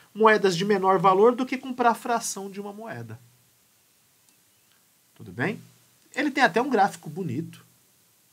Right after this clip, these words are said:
né? Ele tem um gráfico bonito aqui. E o jogo, eu, eu, eu não, não entrei ainda no jogo pra, pra ver, tá? Mas tá aqui, mais um projeto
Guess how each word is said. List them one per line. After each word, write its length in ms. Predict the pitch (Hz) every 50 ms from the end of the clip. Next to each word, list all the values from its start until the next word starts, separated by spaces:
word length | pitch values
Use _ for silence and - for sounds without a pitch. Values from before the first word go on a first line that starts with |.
| _ 127
né? 200 | 101 107 143 170 170 - _ _
Ele 100 | _ _
tem 100 | - 143
um 40 | 151
gráfico 400 | 113 104 123 131 - - _ -
bonito 500 | 120 120 151 156 123 110 151 165 - -
aqui. 380 | - - _ _ - - 135 165 - _ _ _ _ _ _ _ _ _ _ _ _ _ _ _ _ _ _ _ _ _ _ _ _ _ _ _ _ _ _
E 1160 | 110 110 113 120 120 117 117 117 113 110 107 107 107 107 104 104 101 98 98 104 - - 123 - _ _ _ _ _ _ _ _ _ _ _ _ _ _ _ _ _ _ _ _ _ -
o 140 | 170 180 170
jogo, 320 | - - 170 185 165 147
eu, 260 | 147 139 131 123 113
eu, 220 | 117 127 127 101 107
eu 140 | 127 135
não, 180 | 139 143 139 135
não 200 | 135 135 139 156
entrei 320 | 160 165 117 120 135 139
ainda 200 | 113 107 110 120
no 100 | 113 107
jogo 400 | 101 98 - 95 104 120 123 117 - -
pra, 220 | 107 101 95 90 82 _ _ _ _
pra 160 | - 104 92
ver, 280 | 85 82 90 107 143 - - _ _ _ _ _ _ _ _ _ _ _ _ _
tá? 180 | - 127 - - - _
Mas 240 | - 165 180 220 208
tá 120 | - - 330
aqui, 340 | 320 - - 170 160 165 - - - _
mais 760 | 143 139 139 151 180 208 220 226 233 202 160 135 120 110 120
um 160 | 147 170 170 - - - _ _ _ _ _ _ _ _ _ _ _
projeto 600 | - - 165 143 - 110 123 147 - - -